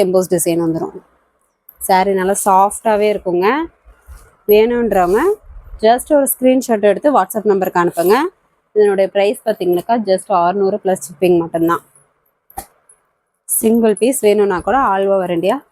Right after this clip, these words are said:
courier போட்டுக்கலாங்க. ஸ்கிரீன்ஷாட் எடுத்துக்கோங்க இந்த saree வேணுன்றவங்க. இது பார்த்தீங்கன்னாக்கா, எல்லோ கலர் saree, மாம்பழ கலர் saree. மாம்பழ கலர் saree கலர் காம்பினேஷனே பாருங்க, எவ்வளோ சூப்பரா இருக்கு. கிரீன் கலர்ல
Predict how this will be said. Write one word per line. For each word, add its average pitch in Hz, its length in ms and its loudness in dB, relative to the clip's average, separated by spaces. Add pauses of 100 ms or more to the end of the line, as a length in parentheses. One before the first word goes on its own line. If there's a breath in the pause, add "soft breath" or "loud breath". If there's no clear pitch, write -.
courier 190 260 0
போட்டுக்கலாங்க. 165 420 -4 (640)
ஸ்கிரீன்ஷாட் 214 520 0
எடுத்துக்கோங்க 170 420 -2
இந்த 165 160 -2
saree 170 180 0
வேணுன்றவங்க. 165 420 -4 (720)
இது 208 140 0
பார்த்தீங்கன்னாக்கா, 175 480 0 (120)
எல்லோ 220 200 2
கலர் 175 220 -4
saree, - 200 -6 (560)
மாம்பழ 196 300 0
கலர் 160 240 -2
saree. - 200 -16 (2500)
மாம்பழ 208 360 2
கலர் 196 260 0
saree 190 300 0
கலர் 185 280 0
காம்பினேஷனே 208 480 0 (120)
பாருங்க, 175 300 0
எவ்வளோ 185 140 -4 (160)
சூப்பரா 190 600 0
இருக்கு. 185 260 -2 (460)
கிரீன் 214 360 2
கலர்ல 202 320 0